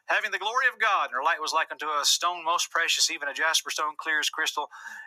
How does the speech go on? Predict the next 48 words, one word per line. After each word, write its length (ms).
a 40
great 260
wall 520
high." 520
Okay, 300
so 140
that's 200
the 120
new 280
heaven 400
and 180
new 280
earth 340
right 180
here. 460
And, 320
um, 420
oh 180
boy, 280
look 180
at 60
that 120
right 240
there. 140
It's 120
gonna 140
be 80
a 60
wonderful 380
thing. 180
This 160
whole 140
chapter 360
is 60
just 200
rich 520
and 120
has 220
all 140
these 160
foundations 880
and 100
need. 200
And, 100
and, 260
and 180
get 180
this, 220